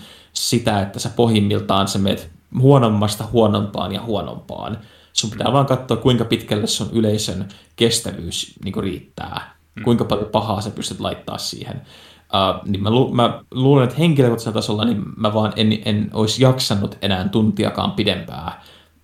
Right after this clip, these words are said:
Speaker 1: äh, tämmöstä jatkuvaa synkkyyttä.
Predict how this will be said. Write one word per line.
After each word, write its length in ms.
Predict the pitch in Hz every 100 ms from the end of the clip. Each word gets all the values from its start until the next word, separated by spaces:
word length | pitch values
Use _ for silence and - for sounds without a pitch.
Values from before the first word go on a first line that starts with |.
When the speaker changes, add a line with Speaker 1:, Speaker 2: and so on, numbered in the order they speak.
| 95
Speaker 1:
äh, 420 | 90 87 87 85 - _ _ 73 69 -
tämmöstä 600 | 101 98 98 - 90 -
jatkuvaa 680 | - 113 113 - 104 90 85
synkkyyttä. 880 | - 101 98 - - - - -